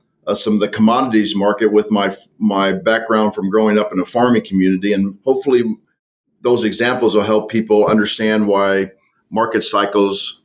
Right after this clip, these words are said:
uh, actually happen all the time and why people are nervous about, um,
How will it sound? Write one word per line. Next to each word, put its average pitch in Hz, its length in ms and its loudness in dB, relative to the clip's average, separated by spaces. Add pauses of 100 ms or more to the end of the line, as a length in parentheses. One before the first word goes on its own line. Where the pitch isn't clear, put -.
uh, 92 240 -2
actually - 340 -2
happen 127 420 0
all 95 140 2
the 92 100 0
time 92 320 0
and 92 140 2
why 92 160 0
people 101 400 -2
are 90 340 -2 (340)
nervous 104 380 0
about, 82 360 -6 (180)
um, 80 460 -6